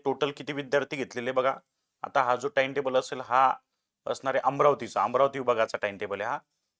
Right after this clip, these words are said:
ओके? तर यामध्ये काय काय सांगितलं बघा त्यांनी, अ, अकरा फेब्रुवारीला, ओके, सकाळी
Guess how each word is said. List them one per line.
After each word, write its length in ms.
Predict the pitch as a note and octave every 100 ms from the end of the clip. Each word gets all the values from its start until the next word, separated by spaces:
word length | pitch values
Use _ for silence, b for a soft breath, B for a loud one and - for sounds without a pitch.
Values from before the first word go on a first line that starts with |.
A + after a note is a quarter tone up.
| _
ओके? 360 | - D#3+ E3 _ _ _ _
तर 60 | -
यामध्ये 320 | B2 C#3 C#3+
काय 120 | C#3
काय 140 | B2 D3
सांगितलं 320 | C3 A#2 C3
बघा 120 | C3+
त्यांनी, 260 | C3 B2+ D#3 _ _ _ _ _
अ, 80 | A#2 B2+ C3 -
अकरा 520 | C3 - D#3+ E3 D#3+ - -
फेब्रुवारीला, 520 | C3 C#3 D3+ C#3 G2 - _ _ _ _ -
ओके, 240 | A#2 F3+
सकाळी 580 | E3 - A#2+ D3 D3+ D#3